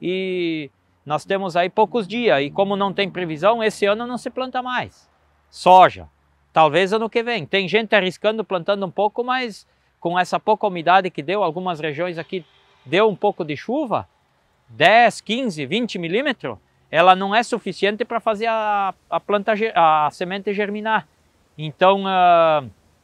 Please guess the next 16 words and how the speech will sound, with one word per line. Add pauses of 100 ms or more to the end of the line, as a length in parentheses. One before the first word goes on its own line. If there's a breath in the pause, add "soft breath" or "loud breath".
(1000)
esse
soja
que
tá
plantado,
se
fosse
dar
uma
chuva
de
dez
ou
quinze
milímetros,
tranquilo.